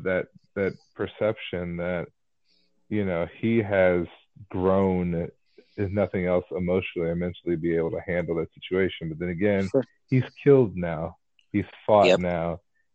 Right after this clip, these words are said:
Speaker 1: He has a reason to run now. Like, that does a lot to you mentally.
Speaker 2: Sure.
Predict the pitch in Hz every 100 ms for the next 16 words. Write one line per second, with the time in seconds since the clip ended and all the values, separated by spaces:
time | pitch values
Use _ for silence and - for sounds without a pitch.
0 | _ 107 107 98 98 90 98 98 101 90
1 | 101 90 95 101 92 90 92 90 87 87
2 | 98 98 - 101 101 90 87 95 - -
3 | 95 85 85 85 90 - 78 76 82 -
4 | _ _ _ _ _ _ - - 143